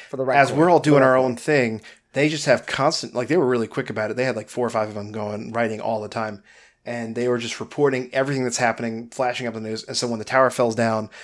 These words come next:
Speaker 2: they would go, "Doom," and a doom message, like, "The lava has emerged into the cavern." Um, evidently,
Speaker 1: <laughs>
Speaker 2: unbeknownst to some of us, because, again, you're seventy people, it's hard to keep track of everything. The news helps a lot.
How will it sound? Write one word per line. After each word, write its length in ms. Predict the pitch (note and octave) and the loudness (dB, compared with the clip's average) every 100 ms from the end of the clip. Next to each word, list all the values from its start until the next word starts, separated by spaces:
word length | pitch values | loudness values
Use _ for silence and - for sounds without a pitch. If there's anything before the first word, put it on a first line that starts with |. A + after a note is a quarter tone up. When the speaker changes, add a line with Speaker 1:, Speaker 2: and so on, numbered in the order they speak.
| - | -10
Speaker 2:
they 120 | - | -4
would 80 | B2 | -2
go, 100 | B2+ | -2
"Doom," 800 | C#3 - F4 E4+ D4 A3+ F#3 D#3+ | -4 -2 0 2 0 -2 -6 -4
and 80 | C#3 | -4
a 40 | C#3 | 0
doom 280 | F3 F3 | 0 0
message, 400 | C#3+ C3+ B2 A2+ A#2 | -2 -2 -2 -4 -4
like, 380 | A#2 A#2 - | -2 -2 -4
"The 80 | D#3 | 0
lava 420 | D3+ F3 E3+ C#3 | 2 4 4 2
has 220 | A#2+ A#2+ B2 | 0 -2 -4
emerged 420 | B2+ D#3 D3 - | -2 -2 -2 -4
into 220 | C#3+ C#3 | -6 -8
the 80 | C3 | -8
cavern." 580 | - D3+ B2 A2 G#2 - - - - - | -2 0 0 -4 -8 -14 -20 -20 -16 -8
Um, 260 | A#2 A2+ C3 | -6 -4 -2
evidently, 460 | C#3 D#3 D3+ D3 | 0 2 2 2
Speaker 1:
<laughs> 20 | |
Speaker 2:
unbeknownst 480 | E3+ B2 C#3+ D3 D3 | 0 0 4 4 4
to 40 | - | 2
some 220 | - D3+ | 2 2
of 80 | D#3 | 4
us, 180 | E3+ | 2
because, 300 | - A#2+ D#3 | 0 0 0
again, 240 | F3 C#3+ A2 | 2 0 -2
you're 100 | B2 | -2
seventy 300 | C#3 B2+ B2+ | 0 0 0
people, 380 | A#2+ A#2 B2+ C3 | -2 -4 -2 -2
it's 100 | - | -4
hard 160 | A#2 | -4
to 60 | A2+ | -6
keep 140 | A#2+ | -8
track 180 | A2+ G#2+ | -6 -6
of 80 | G#2+ | -6
everything. 400 | G#2+ A2+ C3 D3 - _ | -8 -6 -8 -8 -16 _
The 100 | A2+ | -2
news 240 | A#2+ C3 | 0 0
helps 200 | C#3+ C3 | 0 -2
a 60 | D#3 | -2
lot. 340 | G#2+ A2+ - | -4 -4 -6